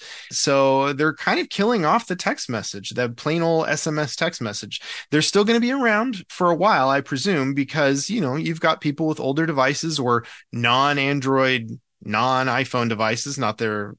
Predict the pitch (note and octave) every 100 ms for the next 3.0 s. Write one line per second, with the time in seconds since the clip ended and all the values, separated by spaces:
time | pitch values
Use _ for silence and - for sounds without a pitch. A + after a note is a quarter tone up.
0 | - B2+ B2 B2 A2+ A#2+ A2 G#2+ G#2+ G2+
1 | A2 C3 A#2+ G2+ G2 G2 G2 F#2+ F#2+ F#2
2 | G#2+ B2 - - - - - C3+ C3+ C3+